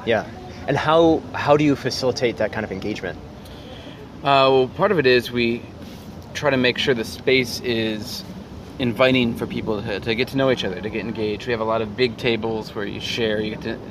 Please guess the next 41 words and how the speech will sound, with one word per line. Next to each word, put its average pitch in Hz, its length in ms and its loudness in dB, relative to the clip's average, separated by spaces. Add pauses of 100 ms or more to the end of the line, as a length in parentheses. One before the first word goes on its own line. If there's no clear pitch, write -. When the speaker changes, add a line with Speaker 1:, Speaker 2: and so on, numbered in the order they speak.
Speaker 2:
to 107 80 -12
meet 110 220 -4
your 113 80 -4
neighbors. 104 500 -6 (300)
We 127 80 4
have 120 100 4
a 113 80 2
community 120 420 2
calendar, 120 500 2
which 110 220 -2
we 101 140 -4 (340)
always 120 460 2 (480)
fill 147 160 6
up 131 140 4
with 117 140 0
events 113 480 -2
where 107 400 0
people 127 180 -4
can 113 140 -6
say, 113 80 -6
"Hey, 151 240 2
I'm 123 260 0
really 143 340 0
into 117 440 2 (200)
knitting," 127 440 4
or, 104 80 -4
"I'm 113 100 -2
really 123 160 2
into 117 160 -2
woodworking," 113 580 0
or, 104 100 -4
"I'm 117 120 -2
really 123 240 2
into 113 580 0 (380)
a 107 140 2
book 135 240 0
club," 113 440 4
and 117 140 -4
we 110 80 0
try 117 220 0
to 107 260 2